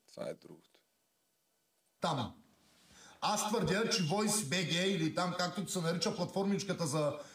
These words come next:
Speaker 2: поздрави, зад нея стоят хората, които държат основния I T сектор в България. Основната част от I T сектора, хайде така да кажа, в България.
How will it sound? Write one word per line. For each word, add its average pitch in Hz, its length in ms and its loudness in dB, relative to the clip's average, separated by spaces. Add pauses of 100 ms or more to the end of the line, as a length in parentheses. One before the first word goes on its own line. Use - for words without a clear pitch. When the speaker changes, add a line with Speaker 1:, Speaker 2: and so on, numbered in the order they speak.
(100)
Speaker 2:
поздрави, 190 720 2 (220)
зад 139 260 0
нея 226 180 4
стоят 226 300 2
хората, 220 380 2
които 220 480 0 (180)
държат 226 380 2
основния 240 440 2
I 233 140 2
T 214 140 0
сектор 208 380 0
в 175 200 2 (180)
България. 147 920 0 (760)
Основната 233 580 2
част 247 400 0
от 190 140 0
I 185 240 0
T 180 40 0
сектора, 156 460 -2
хайде 135 320 0
така 147 200 -4
да 139 140 -4
кажа, 131 280 -2 (300)
в 156 180 0
България. 165 640 2